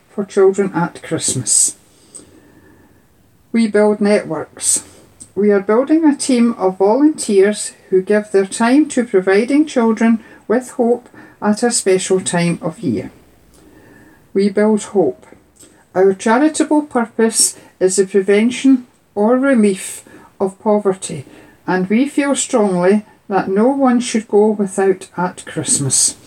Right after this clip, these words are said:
Donations for our Christmas gift service on Sunday the fifth of December will be sent to the charity Night Before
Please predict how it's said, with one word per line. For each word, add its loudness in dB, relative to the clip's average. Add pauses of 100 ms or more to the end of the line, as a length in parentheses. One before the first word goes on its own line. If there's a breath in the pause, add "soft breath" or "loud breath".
(640 loud breath)
Donations 2 (120)
for 2
our 2
Christmas -2
gift -4
service -2 (240 loud breath)
on -2
Sunday 2
the 0
fifth -4
of -8
December 0 (360 loud breath)
will 2
be 0
sent 0
to 0
the 0
charity 0 (280 loud breath)
Night 0
Before 0